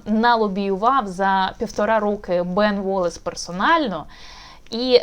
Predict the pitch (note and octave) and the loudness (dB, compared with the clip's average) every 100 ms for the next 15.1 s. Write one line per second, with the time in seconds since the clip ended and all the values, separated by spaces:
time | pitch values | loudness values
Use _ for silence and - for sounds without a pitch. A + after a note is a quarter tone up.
0 | A3+ G#3+ - G#3 B3 A3+ G#3+ A#3 A#3+ A3 | 2 -4 -4 -2 0 -2 0 4 4 4
1 | - G3 G3+ - A#3+ E4 C4 C4+ C4 A#3+ | -2 0 0 -2 -2 0 0 0 -2 -4
2 | G3 G#3+ D#4+ C4+ - G3+ - F#3 G3+ E4 | -2 2 2 0 -8 -6 -4 -4 -2 0
3 | D#4+ A3 C4 E4 B3 - - A#3+ - C#4+ | -2 -2 0 0 0 -4 -14 -10 -4 -4
4 | - A#3+ - A3+ - D4+ B3+ B3 F4+ F4+ | -2 -4 -4 -8 -2 0 0 0 2 2
5 | C#4+ D#4 A#3+ G3 G#3 D4+ D#4+ - F#3+ F3+ | 2 0 -2 -6 -4 -4 -4 -10 -8 -4
6 | A#3+ - - - F#3 E3+ - F#3 E3+ - | -4 -4 -10 -6 -4 -6 -10 -8 -8 -10
7 | F#3 F#3 E3 E3 E3+ - - G3 G3+ G#3 | -8 -6 -6 -10 -18 -20 -8 -6 -4 -4
8 | - A#3 G#3 - G3 F#3+ A3 - B3 F3+ | 0 0 0 -8 -4 0 0 0 -4 -4
9 | F3 F3+ F3 - G3+ G3 G3 F#3 F#3 F3+ | -6 -6 -6 -12 -12 -8 -8 -6 -8 -8
10 | E3 D3+ - - - - G#3+ E4 G#4+ F#4+ | -8 -12 -18 -20 -20 -8 2 6 8 8
11 | E4 A#3 C#4+ F#4 F4+ C4 - A3+ C#4+ D4+ | 6 4 4 2 2 -2 0 0 2 2
12 | - A#3 C#4+ - G#3 - A3 A#3+ - - | 2 2 0 -6 -8 -8 -8 -8 -6 -2
13 | G#3+ G#3 G3+ G3 G3 G3+ G3+ G3 G3 F#3+ | 0 0 -2 -2 -2 0 0 -2 -4 -4
14 | F#3+ G3+ G3+ G3+ G3 G#3 B3 B3+ A3 G#3 | -2 -2 -2 -2 0 4 2 2 0 0